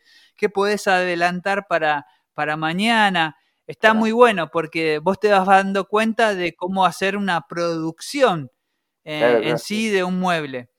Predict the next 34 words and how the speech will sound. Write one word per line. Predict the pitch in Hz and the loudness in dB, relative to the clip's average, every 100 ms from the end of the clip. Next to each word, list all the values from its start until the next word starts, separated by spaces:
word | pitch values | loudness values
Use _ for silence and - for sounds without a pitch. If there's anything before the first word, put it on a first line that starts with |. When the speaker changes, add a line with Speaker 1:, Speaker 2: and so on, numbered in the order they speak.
| _ _ _ _ | _ _ _ _
Speaker 1:
Que | - 156 214 | -6 -2 -2
eso, | - 294 262 226 190 160 _ _ | -2 0 2 2 0 -2 _ _
eh, | 156 156 151 147 143 139 131 _ - | -10 -8 -6 -8 -8 -10 -14 _ -14
lo | 147 | -6
ganás | 147 160 214 - | -4 0 0 0
con, | 185 160 143 - | -4 -4 -8 -12
con | 147 170 | -8 -4
eso, | 208 160 123 | -4 -6 -14
con | - 139 | -12 -8
la | 151 | -8
experiencia | - - 160 180 220 220 214 185 | -8 -6 -6 -2 -6 -2 -2 0
Speaker 2:
Sí. | |
Speaker 1:
del | 165 160 | -4 -6
día | 180 190 175 | -4 -2 -2
a | |
día | 185 214 220 240 _ _ _ _ | -4 -2 -2 -4 _ _ _ _
haciendo | 139 - 185 202 | -16 -8 -4 -2
ese | 185 165 151 156 | -2 -4 -8 -6
mismo | 180 185 175 | -2 0 -2
producto. | 156 156 160 139 - 107 _ _ _ _ _ _ _ | -2 -2 -2 -6 -18 -20 _ _ _ _ _ _ _
Bueno, | - 311 269 | -4 0 0
Speaker 2:
Exacto. | 240 | 0
Speaker 1:
y | 247 247 | -6 -2
lo | 247 240 | -2 -2
que, | 254 240 240 233 | 0 2 2 0
mm, | 226 226 - _ _ _ - | -4 -12 -14 _ _ _ -6
me | 196 | -6
encantaría | 202 220 214 214 208 247 339 240 | -2 -2 0 0 0 2 4 4
que | - 185 175 170 156 | 2 -2 0 -2 -2
hablemos | 156 151 185 208 196 - | -4 -4 -4 -4 -6 -8
un | 165 | -8
poco, | 156 233 196 | 2 2 2
creo | 175 185 165 | -2 -6 -6
que | 147 | -8